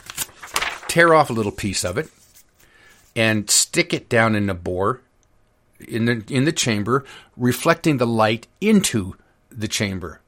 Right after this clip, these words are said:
That helps. That works also. Okay, and if you don't have a bore light, well, that's the easiest thing to do. So the idea is to evaluate. The first thing you l-, do is you look at the finish. Now, what kind of finish is this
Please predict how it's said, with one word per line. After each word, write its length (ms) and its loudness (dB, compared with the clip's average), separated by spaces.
That 300 2
helps. 380 -2
That 160 2
works 260 -2
also. 380 -4
Okay, 300 -4
and 80 -2
if 100 -8
you 60 -6
don't 160 -2
have 160 0
a 60 -4
bore 220 -4
light, 200 -2
well, 120 -8
that's 200 -4
the 60 -8
easiest 260 -8
thing 140 -8
to 60 -8
do. 200 -4
So 380 2
the 320 -4
idea 340 6
is 320 0
to 240 0
evaluate. 800 2
The 100 -8
first 300 4
thing 140 0
you 180 0
l-, 60 -2
do 260 0
is 120 -2
you 60 -2
look 160 -2
at 80 -6
the 60 -8
finish. 400 -2
Now, 100 -2
what 120 -4
kind 120 2
of 80 0
finish 280 2
is 120 0
this 280 -2